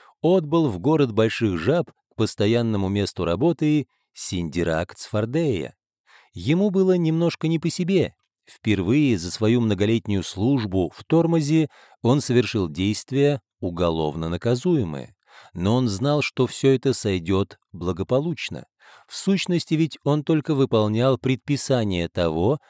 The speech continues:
кто подчинялся во всей Аржантее лишь одному человеку, господину Прима Падрелли. И вообще, когда дело идет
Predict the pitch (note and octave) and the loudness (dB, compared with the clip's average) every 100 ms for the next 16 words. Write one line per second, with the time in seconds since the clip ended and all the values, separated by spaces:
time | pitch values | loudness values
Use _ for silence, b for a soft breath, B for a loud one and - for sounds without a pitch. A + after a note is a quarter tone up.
0 | b - F3+ E3+ C#3 - A2+ G#2 G#2 A#2+ | b -2 -2 0 -2 -2 -4 -2 0 -2
1 | - B2 A2+ - A#2 A2 - G#2+ F#2 F2+ | -2 0 0 -2 0 0 0 -4 -2 -4
2 | E2+ D#2 A2+ C3 C3 B2 _ _ B2+ C3+ | -4 -4 -2 0 0 -4 _ _ -4 -2
3 | - D3+ C3+ D3+ E3+ F3+ B2 - E2 G2+ | -4 -4 -2 -2 0 -2 -2 -4 -2 0
4 | A2 - C#2 b b - F2 G#2 - F2+ | 0 -2 -8 b b -8 -4 -4 -4 -4
5 | D2+ E2+ E2+ A2+ C3+ _ _ A#2 F#2+ D#2 | -4 -4 -2 -4 -6 _ _ -4 -2 -2
6 | D#2 - A2+ C3+ E3 G#2 B1+ _ _ B | -6 -4 -4 -2 -2 -2 -6 _ _ B
7 | B B G2+ G#2+ C3+ C#3 - B2+ G#2+ A2+ | B B -2 2 2 0 0 0 0 0
8 | C#3 E3 D3+ - C3+ D3 | 0 0 0 -2 0 0